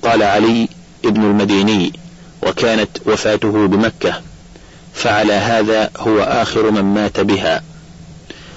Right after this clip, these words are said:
ويقال: "آخر من مات بمكة ابن عمر"، وقيل جابر، والصحيح أن جابرا مات بالمدينة، وكان آخر من مات بها، وقيل سهل بن سعد،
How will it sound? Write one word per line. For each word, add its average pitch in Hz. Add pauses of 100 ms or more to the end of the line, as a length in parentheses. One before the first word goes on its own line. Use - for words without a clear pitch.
(200)
ويقال: 120 (500)
"آخر 113
من 104
مات 110
بمكة 101 (120)
ابن 107
عمر"، 107 (800)
وقيل 107
جابر، 95 (880)
والصحيح 120
أن 120
جابرا 117 (120)
مات 113
بالمدينة، 98 (680)
وكان 113
آخر 113
من 101
مات 110
بها، 98 (880)
وقيل 120
سهل 120
بن 113
سعد، 92